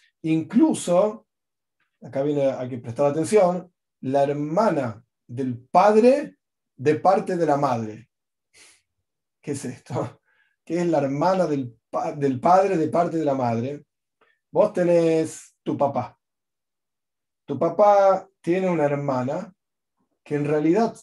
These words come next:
es hermana porque comparten la misma madre, independientemente del mismo padre. O sea, tu abuela tuvo dos hijos, tu papá y una tía, que es hermana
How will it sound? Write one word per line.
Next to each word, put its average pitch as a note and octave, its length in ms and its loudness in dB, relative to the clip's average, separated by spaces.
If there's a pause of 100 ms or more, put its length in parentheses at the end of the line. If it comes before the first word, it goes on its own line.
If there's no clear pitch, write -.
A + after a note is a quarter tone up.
es - 300 -6
hermana D#3+ 920 2
porque C#3+ 260 -8
comparten E3 600 -2
la D3 80 0
misma D#3+ 380 -2
madre, C#3 840 -2 (720)
independientemente G3 760 0
del F3+ 100 -2
mismo D#3+ 320 -2
padre. B2 480 0
O - 60 -20
sea, B2+ 240 -10
tu - 160 -4
abuela F3 800 0 (520)
tuvo D3+ 240 -4
dos G3 220 -4
hijos, A#2+ 500 -10 (600)
tu A2 140 -12
papá E3 560 2 (680)
y D3+ 120 -6
una D#3+ 200 -2
tía, C3+ 400 -2 (540)
que - 80 -14
es A#2 80 -16
hermana F3 760 0